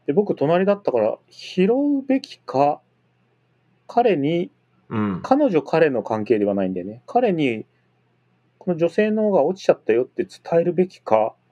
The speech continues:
Speaker 2: え、気がつかないんだ、それまず。
Speaker 1: でもさ、気づいてないのか、気づいたけど、
Speaker 2: うん。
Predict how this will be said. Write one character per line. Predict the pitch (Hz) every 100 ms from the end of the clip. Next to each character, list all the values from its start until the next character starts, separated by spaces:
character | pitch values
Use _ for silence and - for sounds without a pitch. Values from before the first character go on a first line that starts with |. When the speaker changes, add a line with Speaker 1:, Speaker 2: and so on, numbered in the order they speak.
| _ _ _ _ _ _ _ _ -
Speaker 2:
え、 | - -
気 | -
が | 170
つ | 175
か | 208
な | 127
い |
ん | 98
だ、 | 92
そ | 104
れ |
ま | 95
ず。 | 185
Speaker 1:
で |
も | 165
さ、 | - -
気 | - 156
づ | 151 285
い | 339
て | - 139
な | 117 208
い | 233
の | 117
か、 | - - 120 120 - _ _ _ _ _ _
気 | -
づ | 156 208
い | 285
た | 285 143
け | 131
ど、 | 123 147 131 131
Speaker 2:
う | 104
ん。 | 104 95 82